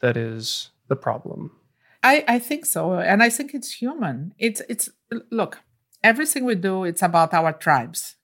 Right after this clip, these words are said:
Speaker 2: You know, we're talking a lot about inclusion and we talk a lot about diversity, but let's be honest. Look at your circle of friends. They all look like you.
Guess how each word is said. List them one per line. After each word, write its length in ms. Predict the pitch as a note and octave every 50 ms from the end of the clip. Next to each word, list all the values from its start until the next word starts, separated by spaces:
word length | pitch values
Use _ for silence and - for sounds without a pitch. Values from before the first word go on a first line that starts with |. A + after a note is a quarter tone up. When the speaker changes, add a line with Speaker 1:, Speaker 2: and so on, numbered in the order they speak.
| _
Speaker 2:
You 100 | G#3 G3
know, 300 | F3+ F3 E3 E3 D#3+ E3 - - - - _ -
we're 140 | - G3+ G#3
talking 400 | G#3 A#3 A#3+ C4 C4 B3+ B3 G#3+
a 80 | G3+
lot 220 | F#3+ F#3 F3+ F3+ F#3
about 320 | F3+ E3+ E3+ E3 E3 E3
inclusion 560 | E3+ D#3 D3+ - G#3+ G#3+ G#3 G3 G3+ G3 F3
and 160 | F3 E3 D#3+
we 80 | E3 E3
talk 260 | E3 - F#3+ F#3 F#3
a 80 | G3 F#3
lot 160 | E3 E3 E3
about 280 | E3 D3+ D#3+ D#3 D#3 D#3
diversity, 500 | D3+ D3 - F3 F3 E3+ - - G3 F3+
but 180 | F3+ A#3+ -
let's 280 | D4+ C#4 C4 B3+ B3+ -
be 180 | - F3+ E3+
honest. 500 | D#3 C#3+ C#3 C#3 A#2+ - - - - _ - -
Look 220 | G#3+ A#3+ C#4 C#4
at 160 | F4 E4 E4+ -
your 100 | E4 E4
circle 360 | - - C#4 C#4+ C#4 C#4 C4
of 100 | C4 -
friends. 400 | - C#4 C#4 C4 F#3+ D#3 - -
They 160 | - G#3 G3
all 200 | G3 A3+ C4 C#4+
look 240 | C4 A3 G3+ G#3 -
like 280 | G3 D#3 C3+ - -
you. 220 | C3 G#2 F#2+ -